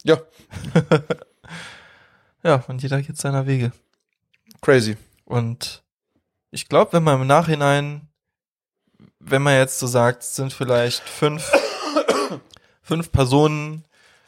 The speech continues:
Speaker 2: bei denen das
Speaker 1: Grüße gehen raus.
Speaker 2: ungefähr der Fall war. Ich glaub, wenn man fünf,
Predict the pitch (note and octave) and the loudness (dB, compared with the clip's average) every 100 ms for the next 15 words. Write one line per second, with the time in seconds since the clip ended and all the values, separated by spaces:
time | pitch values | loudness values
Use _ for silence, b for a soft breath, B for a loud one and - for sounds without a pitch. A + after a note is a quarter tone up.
0 | _ - B2 B2 B2+ B2 A#2 A2+ A2+ B2+ | _ -6 -2 2 2 2 2 2 2 -2
1 | A#2 A2 A#2 B2+ B2+ C3 A#2+ A#2+ A#2+ - | 0 2 4 4 4 4 6 4 -2 -12
2 | A#2+ D3+ F3 D#3+ D#3 D#3+ D#3+ _ _ _ | -2 4 4 4 2 0 -4 _ _ _
3 | _ _ - - B2+ B2+ B2+ - E3+ - | _ _ -10 -2 -2 0 -4 -2 -2 -2